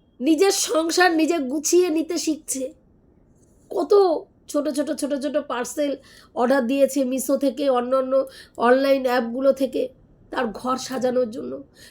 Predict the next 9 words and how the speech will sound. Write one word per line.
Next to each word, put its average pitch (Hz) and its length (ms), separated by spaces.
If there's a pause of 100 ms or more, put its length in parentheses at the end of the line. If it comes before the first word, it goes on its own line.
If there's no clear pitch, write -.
তার 311 160
নিজের 330 360
হাতে 381 240
তৈরি 349 280
করা 330 260
সংসার, 294 560
যেখানে 277 360
সে 277 380 (560)
তার 285 120